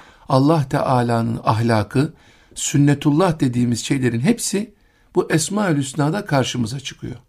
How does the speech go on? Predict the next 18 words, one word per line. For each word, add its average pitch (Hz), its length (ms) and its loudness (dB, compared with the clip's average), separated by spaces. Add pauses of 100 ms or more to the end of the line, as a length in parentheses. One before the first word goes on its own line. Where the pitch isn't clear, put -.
(360)
ve 165 100 4
bunu 165 160 6
anlatıyor 101 500 0
bize. - 240 -16 (840)
İşte - 220 0
Es-Sabur 170 720 4 (100)
ismi - 300 -2
şerifi 113 600 -2 (920)
burada 175 380 4
anlatılan 180 640 2 (100)
cümle 185 320 4
esmanın, 117 720 0 (1080)
Kur'an-ı 170 540 4
Kerim'de 170 600 4
beyan 170 360 6
edilen 160 460 0 (360)
Allah 160 380 2
Teala'nın 156 960 2